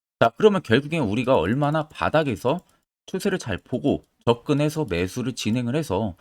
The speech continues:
수익을 보냐, 이게 가장 중요해요. 자, 리플 같은 경우는 여러분들 이미 이 봉, 장대 양봉이 형성되기 전부터요, 저는 이 아래에서 이미 계속 언급을 해드렸습니다, 여러분들한테. 지금 구간에서 어떻게 매물을 박스권에서 소화를 해주고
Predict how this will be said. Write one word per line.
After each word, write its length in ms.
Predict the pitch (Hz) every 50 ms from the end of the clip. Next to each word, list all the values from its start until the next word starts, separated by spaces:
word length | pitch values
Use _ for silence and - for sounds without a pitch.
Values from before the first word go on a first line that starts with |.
| - - - _ _ _ _
수익을 360 | - - 214 226 220 220 190
보냐, 360 | 120 - - 90 95 82 76 - _ - - _ -
이게 240 | 95 104 - 170
가장 380 | 156 - - - 82 - 120 135 131
중요해요. 680 | - - - - 104 143 170 156 92 71 69 73 73 - _ - _ _ _ _ _ _ _
자, 240 | - 120 101 90 - _ _ _ _ _
리플 260 | - 143 151 - 233
같은 240 | 226 226 220 214 202
경우는 240 | 190 196 190 185 151
여러분들 480 | 117 123 147 143 143 143 135 156 151 120
이미 420 | 98 117 151 156 139 131 147 135 95
이 320 | 78 76 85 120 160 160 -
봉, 280 | - - 120 123 98 71 - - _ _ _ _ -
장대 280 | - 127 139 - 180 139
양봉이 520 | 90 87 98 127 143 147 170 185 185 175
형성되기 520 | 175 190 185 - 196 190 165 175 160 175
전부터요, 680 | 170 - - - 117 - - - 95 82 107 123 120 - - _ _ _ _ _
저는 180 | - 123 135 156
이 160 | 135 143 143
아래에서 640 | 90 80 78 80 92 113 143 170 170 165 139 143 131
이미 500 | 92 87 101 214 196 87 101 101 82 - _ _ _ _ _ _
계속 440 | - 101 123 160 165 - 208 - -
언급을 440 | - 92 101 113 117 131 113 123 127
해드렸습니다, 600 | 139 196 220 214 196 175 - - 101 92 80 82
여러분들한테. 720 | 80 85 107 98 90 82 80 76 73 73 - - 80 76 76 _ _ _ _ _ _ _ _ _ _ _
지금 300 | - - - 143 214 220
구간에서 560 | 202 170 151 - 170 170 170 160 151 185 175 107
어떻게 600 | 90 117 131 - - 170 160 - - 190 175 123
매물을 560 | 98 90 98 113 123 120 120 147 160 156 156
박스권에서 560 | 165 170 - - - - 151 135 131 123 135
소화를 420 | 120 - 160 160 156 156 151 147
해주고 640 | 143 165 160 - 135 - - 135 143 143 107 76